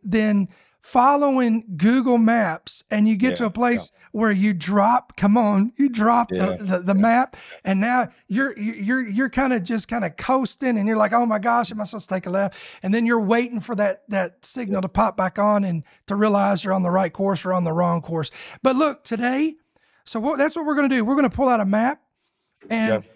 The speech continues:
Speaker 1: we're gonna, we're gonna highlight one central location on the
Speaker 2: Yeah,
Speaker 1: earth
Speaker 2: yeah. Yes,
Speaker 1: where
Speaker 2: yes.
Speaker 1: we, we both are in agreement with this, that we agree that is the, uh, that is the alpha of where the, when,
Speaker 2: Yeah.
Speaker 1: when all this,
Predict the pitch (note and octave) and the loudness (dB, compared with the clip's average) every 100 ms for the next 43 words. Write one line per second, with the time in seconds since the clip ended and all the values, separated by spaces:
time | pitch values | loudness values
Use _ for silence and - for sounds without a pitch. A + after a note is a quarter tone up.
0 | _ - G3 C#4 D4 C4+ G#3+ D#3+ C#3+ _ | _ -8 -2 0 0 0 0 -4 -8 _
1 | _ A3 C4+ C#4 G3+ D#3+ G#3 C4 C#4 A3 | _ -6 -2 0 0 0 2 2 2 0
2 | F3 G3+ C4+ E4 - - D#4+ D#4 - D4 | -2 0 0 0 -4 -8 -8 -8 -6 -2
3 | B3+ B3 - B3 A3 - G#3 A3 C4 C#4 | -2 -2 -2 -2 -2 -6 -4 0 2 2
4 | C#4 A3 - C#4 F#3+ C3 - E2+ - _ | 0 0 2 2 0 -6 -8 -8 -10 _
5 | _ _ - F2+ G#2 - G3 B3 B3 A#3 | _ _ -6 -4 -2 -2 0 2 2 0
6 | - _ _ _ _ F#3 F#3 C4 E4 D#4 | -6 _ _ _ _ -4 0 2 2 0
7 | G3+ - G3+ C4+ D4+ C#4+ D#4 - C4 A#3 | -4 -6 0 0 2 2 2 0 -2 -2
8 | A#3+ C#4 A#3+ G3 F3+ F#3+ F#3 - G#3+ G#3+ | 0 0 0 -2 -2 -4 -4 -8 -4 -4
9 | F#3+ B3 E4 C#4+ B3+ A#3 G#3+ - - - | 0 0 0 0 -2 0 -2 -4 -14 -20
10 | _ G#3+ A#3+ B3 A#3+ F3 E3+ G3+ F#3 D#3+ | _ -2 -2 -2 -4 -4 -4 -2 0 -4
11 | - _ _ - F3 D#3+ D#3 - - - | -8 _ _ -8 -4 -4 -6 -10 -14 -2
12 | A3+ A#3 G3 G#3+ G#3+ - A#3+ D4+ - D#4 | 0 0 -2 -4 -4 0 4 2 2 0
13 | D4 A#3 A3 F#3 G3+ B3 C4+ C4 G#3+ G#3 | 2 2 -2 -2 0 2 2 -2 -4 -6
14 | G3 G3+ A3 A3 C4 D#4+ D4+ | -6 -2 0 2 2 2 -2